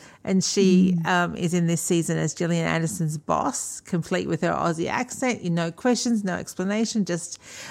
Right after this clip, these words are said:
Speaker 1: I like that more and more in international shows, Australians are just turning up as Australians, and
Speaker 2: Yes.
Speaker 1: there's no explanation. We don't need to
Speaker 2: Yeah.
Speaker 1: explain why they're Australian, <laughs> have an Australian accent. They just do.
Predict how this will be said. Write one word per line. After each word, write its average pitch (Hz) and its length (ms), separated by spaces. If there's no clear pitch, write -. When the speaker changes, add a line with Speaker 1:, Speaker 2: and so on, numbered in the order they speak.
Speaker 1:
I 202 120
like 208 320
that 240 120
more 202 300
and 196 100
more 185 360
in 175 160
international 180 600
shows, 180 440
Australians 175 500
are 175 60
just 175 260
turning 175 300
up 175 180
as 160 180
Australians, 262 720
and 185 260
Speaker 2:
Yes. 175 400
Speaker 1:
there's 190 200
no 190 180
explanation. 160 880
We 185 100
don't 208 220
need 196 140
to 196 60
Speaker 2:
Yeah. 190 140
Speaker 1:
explain 185 380
why 185 160
they're 185 160
Australian, 196 480
<laughs> - 40
have 208 140
an 196 100
Australian 208 420
accent. 262 500
They 180 100
just 165 340
do. - 200